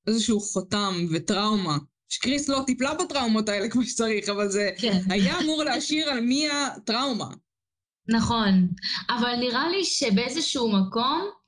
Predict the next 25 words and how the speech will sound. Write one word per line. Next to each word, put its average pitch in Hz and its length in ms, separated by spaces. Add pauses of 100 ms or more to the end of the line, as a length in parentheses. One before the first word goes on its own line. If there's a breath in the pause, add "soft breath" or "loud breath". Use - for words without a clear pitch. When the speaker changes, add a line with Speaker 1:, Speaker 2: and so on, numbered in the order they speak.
(580)
Speaker 2:
זה 196 200
השאיר, 220 720 (400 loud breath)
פשוט 247 340
ניסו 339 720 (500)
כאילו 277 360
לזרז 202 640
את 196 120
זה, 180 140 (120)
כזה 180 280
כאילו 247 300
ל-, 190 600
לגרום 226 340
למיה 226 360
לראות 208 420
לא 226 140 (140)
בסדר, 196 580 (460 loud breath)
שהיא 233 380
לא 302 100
סולחת 233 540
למנואל, 196 600
כי 254 80
יש 226 180
להם 240 120
אהבה 190 520
גדולה, 185 640